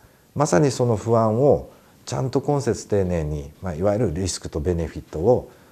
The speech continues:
正確な情報を伝えるのは、前線にいる家庭医の仕事。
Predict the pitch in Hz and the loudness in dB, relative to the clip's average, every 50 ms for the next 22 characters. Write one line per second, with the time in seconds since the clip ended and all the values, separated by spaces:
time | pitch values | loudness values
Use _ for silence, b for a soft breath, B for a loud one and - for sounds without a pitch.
0 | B - - - - 139 127 160 160 160 170 175 170 147 98 98 98 90 82 90 | B -20 -12 -6 -4 0 2 4 4 4 4 4 4 4 4 4 2 2 0 0
1 | 82 80 73 - - - - 95 90 85 82 78 71 73 92 120 120 101 76 - | -2 -4 -4 -4 -6 -6 -4 -4 -2 -2 -4 -6 -6 -4 -2 0 0 0 -2 -6
2 | - - - - - - 95 90 87 82 - 90 85 82 82 85 101 143 160 - | -10 -20 -20 -20 -10 -6 -4 -4 -4 -4 -4 -4 -4 -4 -4 -2 -2 -2 -2 -4
3 | 85 78 - 92 80 73 67 64 - - - - - - - 64 65 | -4 -4 -2 -2 -2 -4 -6 -8 -10 -10 -12 -12 -14 -16 -16 -16 -18